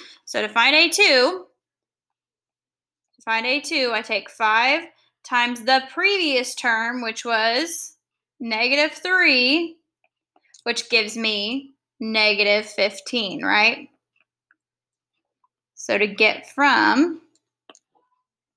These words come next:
negative three to negative fifteen, I multiplied by positive five, not negative five. Okay, so if I wanna find A three, I'm gonna multiply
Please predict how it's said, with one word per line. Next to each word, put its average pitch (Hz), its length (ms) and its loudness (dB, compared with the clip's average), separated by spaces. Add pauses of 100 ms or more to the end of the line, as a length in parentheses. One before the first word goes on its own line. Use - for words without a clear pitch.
(560)
negative 214 320 -4
three 226 140 4
to 226 40 0
negative 220 200 2
fifteen, 277 280 0
I 240 120 2
multiplied 262 840 0
by 202 500 2 (2500)
positive - 420 -8
five, - 340 -8
not - 140 -10
negative - 260 -14
five. 330 240 -2 (600)
Okay, 302 300 0 (320)
so - 100 -2
if 240 60 -2
I 254 60 4
wanna 262 200 4
find 254 200 4
A 226 420 0 (220)
three, 247 760 -2 (200)
I'm 226 120 -4
gonna 214 160 -6
multiply 220 760 0